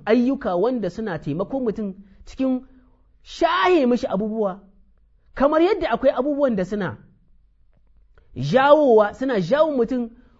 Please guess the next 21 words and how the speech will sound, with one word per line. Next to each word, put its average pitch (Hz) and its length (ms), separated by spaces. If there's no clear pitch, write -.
rugujewa 180 640
na 151 100
aikin 147 280
lada. 82 240
Saboda 277 300
haka 247 120
nan 208 140
sai 220 140
mu 196 120
kiyaye. 160 340
Kenan 247 240
a 247 80
nan 294 180
a 175 80
taƙaice 185 500
muna 214 320
gane 180 260
cewa 151 400
kusan 220 360
gane 202 340
ƙa'ida 156 480